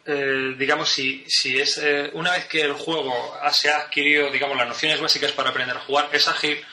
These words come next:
es, eh, como en el Magic, que te ocurre, que, que te puedes a lo mejor ver sobrepasado por,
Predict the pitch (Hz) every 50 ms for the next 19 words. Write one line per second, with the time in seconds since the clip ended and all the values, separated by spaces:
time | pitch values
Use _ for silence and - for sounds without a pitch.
0 | - - _ - 127 127 131 127 - - 131 127 120 120 120 117 117 - - 120
1 | 117 113 113 113 120 156 165 160 135 - - - - - 127 120 110 117 113 110
2 | 110 135 139 123 117 - 110 101 - - _ - - - - - 123 123 - -
3 | 123 123 117 143 135 135 135 131 - 135 135 131 123 131 123 - 135 131 131 127
4 | - 117 113